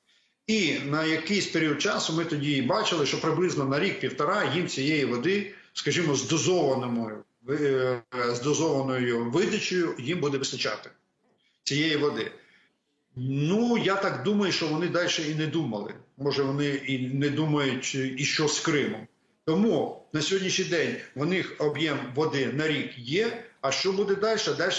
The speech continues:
буде та сама історія, яка у них була. Будуть засолюватися ґрунти і будуть втрачати землю. Але я надіюся, що,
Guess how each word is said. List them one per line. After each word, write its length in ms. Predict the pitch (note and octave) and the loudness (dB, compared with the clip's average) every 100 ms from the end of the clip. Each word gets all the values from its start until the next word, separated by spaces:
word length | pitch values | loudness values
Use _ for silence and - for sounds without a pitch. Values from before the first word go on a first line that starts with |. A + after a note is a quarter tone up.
| F3 | -2
буде 160 | F3 E3+ | -2 -4
та 180 | F3 E3+ | -2 -2
сама 280 | F3 E3 | -2 -2
історія, 360 | D#3+ - E3+ D#3 | -2 0 0 0
яка 160 | D3+ D#3 | 0 0
у 160 | D3+ | 2
них 160 | E3 B2+ | 0 -2
була. 360 | C#3+ F#3+ G#3+ | 0 2 2
Будуть 360 | - C#3 D#3 C#3+ | 2 0 0 0
засолюватися 720 | D#3 - E3 D#3 D#3 D#3 D#3+ | 0 0 0 2 0 0 0
ґрунти 380 | C#3+ F3 G#3 G#3 | 0 0 0 2
і 140 | C#3 | 2
будуть 300 | C#3 D#3+ D#3+ | 0 0 -2
втрачати 520 | - C#3 C3+ D3 D3+ | 0 0 2 0 0
землю. 320 | B2 A#2+ A2+ A2+ | -2 -2 -2 -2
Але 180 | A#2+ D#3 | 2 2
я 120 | G#3 | 2
надіюся, 640 | G3+ E3 G#3+ G3 - C3+ | 2 2 2 0 0 -2
що, 480 | - D3 C#3+ B2+ | 0 2 2 2